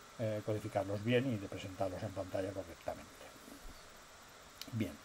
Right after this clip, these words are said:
y ya para acabar, vamos a, a salir de aquí, y acá, para acabar nos vamos a ir a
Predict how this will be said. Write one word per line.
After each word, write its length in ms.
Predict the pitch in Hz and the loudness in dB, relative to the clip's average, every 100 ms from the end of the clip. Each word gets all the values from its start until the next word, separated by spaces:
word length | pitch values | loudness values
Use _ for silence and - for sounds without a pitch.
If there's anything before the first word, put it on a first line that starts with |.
| - - - - | -14 -14 -14 0
y 80 | 156 | 12
ya 140 | 151 160 | 12 12
para 180 | 160 | 12
acabar, 420 | 156 147 139 135 139 - - - - - - - - - - - | 12 12 12 12 12 4 -14 -14 -16 -16 -16 -16 -16 -16 -14 -6
vamos 160 | 107 - | -4 -4
a, 20 | - - | -6 -6
a 40 | |
salir 240 | - 101 95 | -4 -2 -2
de 80 | 101 | -2
aquí, 180 | 113 110 - - - - 151 | 0 -2 -6 -12 -12 0 6
y 40 | |
acá, 340 | 147 156 156 - - | 12 12 12 10 10
para 160 | 135 | 10
acabar 260 | 139 147 143 | 12 12 12
nos 160 | 120 | 10
vamos 300 | 120 139 143 | 10 10 10
a 100 | 139 | 10
ir 220 | 143 123 - - | 10 8 2 6
a 400 | 120 117 - | 10 10 8